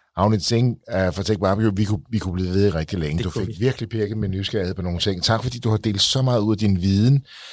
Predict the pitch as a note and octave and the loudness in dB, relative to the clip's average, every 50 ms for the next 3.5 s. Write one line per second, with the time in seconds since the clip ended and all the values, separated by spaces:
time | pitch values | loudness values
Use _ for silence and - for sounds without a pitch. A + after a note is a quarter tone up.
0 | - - _ _ - G#2 F#2 F2 E2+ D#2+ D#2 C#2+ C2+ C2+ B1+ A#1+ A1 - - - | -20 -20 _ _ -4 -2 0 0 0 0 -2 -4 -4 -6 -10 -14 -18 -20 -20 -20
1 | _ _ - D2+ D2 C#2+ C2+ B1+ A#1+ - - - - F2+ E2+ - - - - B2+ | _ _ -8 -6 -6 -4 -6 -8 -14 -14 -14 -14 -12 -10 -8 -6 -4 -2 -2 -2
2 | A2+ C#2+ F#2+ B2 A2+ F#2+ D#2+ E2+ E2 - - F#2 F2 - - - - G2+ F#2 - | -2 -2 -2 -2 -2 0 0 0 0 0 -2 -2 -2 -4 -6 -6 -4 -4 -4 -2
3 | E2 D#2+ E2 E2+ G2 - - G#2 F#2+ F2 | -2 -2 -2 -2 -2 0 0 2 2 0